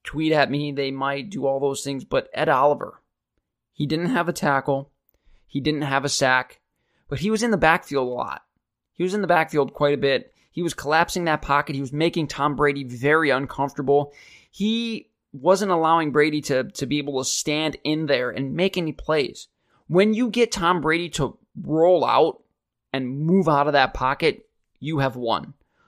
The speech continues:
You have won that play because Tom Brady is not as accurate when he's running or when he's rolling out to his right or his left for that matter. If he's, if he doesn't have a clean pocket and you are,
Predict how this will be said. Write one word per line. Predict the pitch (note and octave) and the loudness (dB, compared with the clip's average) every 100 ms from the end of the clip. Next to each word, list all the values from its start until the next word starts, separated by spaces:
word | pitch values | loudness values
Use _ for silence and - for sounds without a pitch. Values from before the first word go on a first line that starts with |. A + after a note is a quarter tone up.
| _ | _
You | D#3 G#3 | 2 4
have | G3 F3 | 4 2
won | C3+ D3+ D#3 E3 | 2 2 2 4
that | C#3+ C#3 - | 4 2 -2
play | A#2 F2 D2+ - _ _ _ - | -2 -2 -4 -12 _ _ _ -12
because | D3 D#3+ C#3 | -2 0 0
Tom | - D#3 F3 | 0 0 4
Brady | E3 E3 D#3+ | 6 6 4
is | B2+ A#2+ | 0 0
not | B2+ B2+ C#3+ D3+ | -2 0 2 2
as | C#3 | 2
accurate | C#3+ C#3 C#3+ A#2+ | 0 0 -2 -2
when | B2+ | -6
he's | B2 | -8
running | B2 C#3+ D3 D3+ - | -4 -2 0 -2 -2
or | C3+ | -4
when | B2 C#3 | -4 -4
he's | C#3 C#3 | -4 -6
rolling | B2+ D3 D3 C#3+ | -2 0 0 0
out | B2+ G#2+ | 0 -2
to | B2+ | -2
his | B2+ B2 | -6 2
right | C3+ B2+ - | 2 2 6
or | D#3+ | 6
his | D#3 B2 | 6 0
left | A#2+ B2+ C3+ - | 0 0 0 -8
for | C3 | -2
that | A#2+ C3+ | 2 2
matter. | A2+ A#2+ C3+ C3+ - - - _ _ | 2 0 0 -2 -8 -20 -20 _ _
If | F3+ G3+ | 0 2
he's, | A#3 A3 - - | 2 -2 -4 -4
if | D3 | -4
he | C#3 | 0
doesn't | D#3+ G3 | 0 2
have | F#3 D#3 | 0 -2
a | |
clean | - E3 F3 | -4 -6 -6
pocket | - C#3 C#3+ D3 C#3 - _ _ _ | -2 0 0 0 -4 -6 _ _ _
and | - C#3 D3 | -6 -4 -4
you | D3 C#3+ | -4 0
are, | C3 | -2